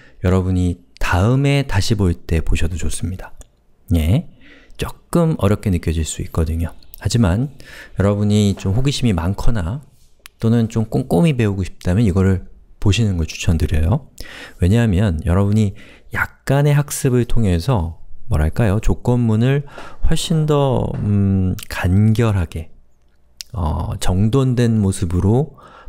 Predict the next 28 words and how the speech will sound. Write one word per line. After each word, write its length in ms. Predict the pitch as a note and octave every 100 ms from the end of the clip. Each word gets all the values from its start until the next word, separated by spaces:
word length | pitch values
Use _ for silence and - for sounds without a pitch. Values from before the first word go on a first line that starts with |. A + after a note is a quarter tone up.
| -
만들어줄 600 | E2 E2+ G2+ A2 G#2 F#2+
수 160 | -
있는 220 | G2 F#2+ D#2+
마법 420 | D#2 E2 F2+ -
같은 360 | G2+ - A2 F2
역할을 480 | D#2+ - E2 D#2+ - _ - -
할 140 | - G2+
수 160 | -
있는 160 | F2+ E2
게 100 | E2+
논리 260 | E2+ F2 F2
연산자거든요. 920 | D#2+ D#2 D#2+ - G2+ A2+ A#2 G#2 - - -
예, 220 | - G2+ -
그래서, 640 | F2 D#2+ D#2+ G2+ E3+ - - - - - - -
어, 160 | D#2+ E2
여러분이 300 | F2 E2+ E2
잘 180 | D#2 E2
선택하시면 600 | G2 F#2 - G#2+ G#2+ E2+
됩니다. 540 | F2 E2+ D2+ D#2 A2+ - - - - - - - - - -
자, 100 | B2
우선 180 | C#3+ C#3
우리가 220 | C3+ C#3+
이전에 340 | A#2+ D3+ D#3
배웠던 340 | D3 C#3 C#3 A#2+
연산자들을 720 | A#2+ C#3+ C#3 C3 A#2+ A#2+ A#2+
다시 280 | - - C#3+
한번 320 | C3+ C3 A#2+
살펴볼까요? 800 | B2 A#2+ G#2 F2 - E2+ D3+